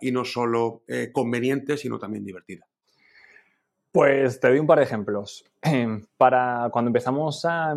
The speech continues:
Speaker 2: diseñar la, la aplicación, ¿no? Y queríamos hacer transferencias, ¿no? Empezamos con la parte bancaria core, ¿no? Y luego empezamos a hacer los,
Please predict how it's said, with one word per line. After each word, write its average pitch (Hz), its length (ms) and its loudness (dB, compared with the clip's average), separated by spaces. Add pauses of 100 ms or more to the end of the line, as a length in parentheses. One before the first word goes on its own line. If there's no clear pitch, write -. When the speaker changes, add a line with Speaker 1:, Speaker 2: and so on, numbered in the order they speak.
Speaker 2:
diseñar 135 440 0
la, 131 220 2
la 123 80 -2
aplicación, 120 600 0
¿no? 131 100 -4
Y 107 220 -6
queríamos 110 360 -6
hacer 110 380 -4
transferencias, 113 640 -4
¿no? 110 80 -4
Empezamos 113 380 -2
con 131 100 2
la 117 100 4
parte 117 280 2
bancaria 110 500 0
core, 117 400 0
¿no? 107 220 -6
Y 110 60 0
luego 104 180 -2
empezamos 107 340 -4
a 110 60 -16
hacer 110 180 -2
los, 110 240 -2